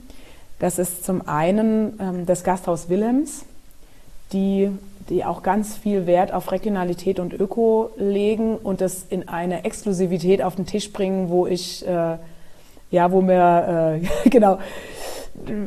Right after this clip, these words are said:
einfach warm ums Herz wird, dass diese Kombination aus Regionalität, Bio und auch, äh,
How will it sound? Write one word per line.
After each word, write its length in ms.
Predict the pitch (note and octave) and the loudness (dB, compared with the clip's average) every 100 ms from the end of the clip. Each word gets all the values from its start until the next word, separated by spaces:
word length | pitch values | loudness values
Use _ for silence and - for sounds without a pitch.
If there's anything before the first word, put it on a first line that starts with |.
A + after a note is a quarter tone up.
| G3 | 2
einfach 320 | A3 G#3+ A3 | 4 6 8
warm 220 | G3 G#3 | 10 10
ums 200 | A#3+ B3+ | 8 6
Herz 340 | B3 A3 A#3 - | 6 6 6 2
wird, 320 | B3 B3+ - | 4 4 4
dass 200 | F#3+ G3 | 2 2
diese 220 | G3+ F#3 | -2 -2
Kombination 840 | F#3+ G#3 G#3 G3 F#3+ G3 F#3 G3+ G#3 | 4 4 4 2 0 0 2 4 2
aus 280 | F#3 F#3 G3 | 0 0 0
Regionalität, 800 | F#3 G3+ F#3+ F#3 F#3 G3 F#3+ F#3+ | -2 -2 -2 -2 -2 0 0 0
Bio 380 | F#3+ F#3+ F#3 | 0 2 4
und 360 | F#3 - F3+ - | 2 0 -4 -4
auch, 360 | E3+ E3 E3 - | 0 0 0 -8
äh, 320 | - - | -14 -16